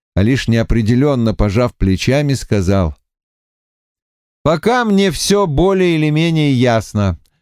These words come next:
Дальнейшее зависит от того, что я еще от вас услышу".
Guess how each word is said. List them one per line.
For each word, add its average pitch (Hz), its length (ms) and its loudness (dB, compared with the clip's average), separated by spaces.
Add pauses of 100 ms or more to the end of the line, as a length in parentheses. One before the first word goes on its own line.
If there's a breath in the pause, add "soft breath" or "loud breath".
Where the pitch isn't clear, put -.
(120)
Дальнейшее 151 840 2
зависит 131 560 0
от 113 240 -2
того, 165 320 0
что 147 280 -4
я 151 180 2
еще 120 520 -2
от 90 140 -2
вас 98 280 -2
услышу". 98 680 -2